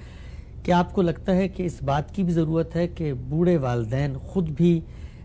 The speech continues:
آ، اس چیز کو سمجھیں کہ اپنے بڑھاپے کو انہوں نے، آ، خوش اسلوبی سے، احسن طریقے سے کیسے گزارنا ہے؟ اگر وہ بچوں کے گھروں پہ رہ رہے ہیں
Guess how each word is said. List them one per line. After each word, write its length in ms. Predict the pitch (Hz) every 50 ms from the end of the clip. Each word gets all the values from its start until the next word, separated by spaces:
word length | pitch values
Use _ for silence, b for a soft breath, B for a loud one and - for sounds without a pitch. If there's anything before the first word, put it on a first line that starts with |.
| -
آ، 60 | - 139 143
اس 240 | - 170 131 - -
چیز 220 | - 175 165 -
کو 120 | - - 151
سمجھیں 680 | - - - 151 143 147 143 123 147 156 160 160 156 147 -
کہ 300 | - 151 143 143 139 143 - -
اپنے 360 | - 160 - - 160 156 156
بڑھاپے 520 | 135 120 127 113 110 117 123 - - 156 143
کو 240 | - - 147 139
انہوں 140 | 135 135 135
نے، 240 | 135 135 131 127 127 127 B B B B B B B
آ، 80 | - 143
خوش 200 | - - 151 117 113
اسلوبی 480 | - - - 156 156 156 147 160 160 143
سے، 260 | - - 147 139 139
احسن 360 | - 160 139 - - 170 147
طریقے 380 | - - 139 135 143 135 - 151
سے 160 | 147 - 143
کیسے 380 | - - 175 165 151 - 180 165
گزارنا 480 | 139 135 120 127 131 127 131 143 143
ہے؟ 40 | 143
اگر 140 | 131 135 139
وہ 60 | 131
بچوں 320 | 120 - 117 - 160 151
کے 100 | 147 143 120
گھروں 220 | 123 123 143 151
پہ 120 | 143 160 147
رہ 160 | 135 131 135
رہے 120 | 139 139
ہیں 200 | 131 135 131 139